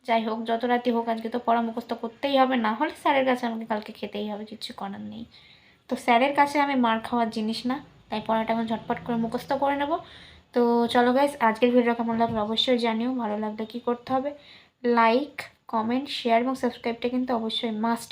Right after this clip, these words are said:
করতেই হবে, আর ভিডিওটা বেশি বেশি করে শেয়ার করে দিও। দেখো আমি আজকে দুই দিকে চুল বেঁধেছি। আহ, গাইস, আমি না প্রচণ্ড পরিমাণে ল্যাদঘোর। তোমাদের কি বলবো, প্রচণ্ড পরিমাণে ল্যাদঘোর আমি। যখনই একটুখানি সুযোগ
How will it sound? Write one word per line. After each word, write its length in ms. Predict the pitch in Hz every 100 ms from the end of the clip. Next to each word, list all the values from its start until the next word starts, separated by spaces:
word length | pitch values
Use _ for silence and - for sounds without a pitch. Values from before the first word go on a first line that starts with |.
| -
করতেই 400 | 254 220 254 240
হবে, 280 | 226 214 220 - - - - -
আর 460 | 220 226 220 226 220
ভিডিওটা 400 | 226 226 226 233
বেশি 200 | 226 226
বেশি 200 | 226 226
করে 160 | 226 226
শেয়ার 280 | - 220
করে 220 | 226 262 254
দিও। 160 | 277
দেখো 520 | - - - 208 -
আমি 160 | 214 247
আজকে 260 | 240 - 254
দুই 180 | 254
দিকে 180 | 240 233
চুল 260 | - 247 262
বেঁধেছি। 760 | 262 269 254 254 233 226 - - - - - - - - - 330
আহ, 340 | 269 262 254
গাইস, 280 | 254 254 285
আমি 180 | 294 277
না 80 |
প্রচণ্ড 460 | 247 254 254 294 285
পরিমাণে 400 | 277 233 220 208
ল্যাদঘোর। 460 | 202 202 208 - 220 -
তোমাদের 300 | 262 262 285 285
কি 80 | 311
বলবো, 280 | 247 254 294
প্রচণ্ড 540 | - 294 285 359 359
পরিমাণে 340 | 339 302 285 269
ল্যাদঘোর 420 | 247 233 - 254
আমি। 200 | 254 285 - - - _ 226
যখনই 400 | 269 277 320 330
একটুখানি 460 | 302 294 302 302
সুযোগ 300 | 302 254 277